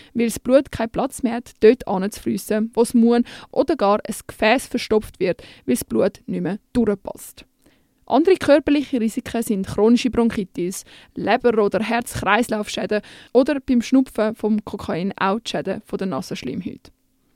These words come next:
Das kann so weit gehen, dass die Nase sogar zusammenfällt, weil das Gewebe so geschädigt ist. Auch die Persönlichkeit wird verändert. Das Interesse an den Mitmenschen geht verloren.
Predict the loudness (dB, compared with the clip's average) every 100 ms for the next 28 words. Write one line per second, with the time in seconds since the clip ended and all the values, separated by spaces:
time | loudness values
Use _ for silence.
0 | _ 2 2 4 4 6 2 0 0 2
1 | 2 -2 -6 -2 0 0 0 0 -2 -4
2 | -2 -2 -2 -2 -4 0 -2 0 -2 -2
3 | -4 -14 2 4 4 0 0 0 -4 -8
4 | -12 -12 -18 _ _ _ _ _ _ _
5 | _ 0 2 2 -4 2 2 4 4 4
6 | 2 -2 2 0 0 -6 -6 -8 -14 _
7 | -20 -20 -2 2 4 4 2 2 -2 0
8 | 0 2 2 4 2 2 0 0 0 -2
9 | -6 -6 -6 -12